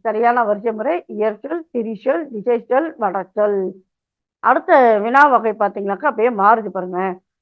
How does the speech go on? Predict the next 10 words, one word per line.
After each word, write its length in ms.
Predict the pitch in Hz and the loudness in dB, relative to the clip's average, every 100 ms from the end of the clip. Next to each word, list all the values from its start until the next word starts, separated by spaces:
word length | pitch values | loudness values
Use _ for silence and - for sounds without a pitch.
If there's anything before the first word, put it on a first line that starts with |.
| _ | _
பொறுத்துகன்னு 560 | 254 294 285 285 247 277 | 2 2 2 -2 -2 -4
சொல்லி 260 | 202 202 277 | -6 -6 -4
வந்திருக்கோம் 460 | 226 185 190 190 | -4 -4 -6 -6
இப்ப. 240 | 185 - 185 _ _ _ _ - | -6 -8 -10 _ _ _ _ -6
சரிங்களா? 380 | 247 233 247 240 _ - | -4 -4 -6 -8 _ -12
இப்போ 400 | 233 214 185 _ | -6 -4 -6 _
இந்த 200 | 269 269 | -2 0
பக்கம் 360 | 233 233 196 - _ | 0 -2 -6 -8 _
திருமுருகாற்றுப்படை, 1000 | 285 285 262 226 208 202 202 190 185 262 - _ _ | -4 -2 0 0 0 0 -4 -6 -2 -2 -4 _ _
திருவானாற்றுப்படை, 1000 | - 269 269 254 208 190 190 190 196 277 | -6 -2 2 2 2 -6 -8 -6 -4 -4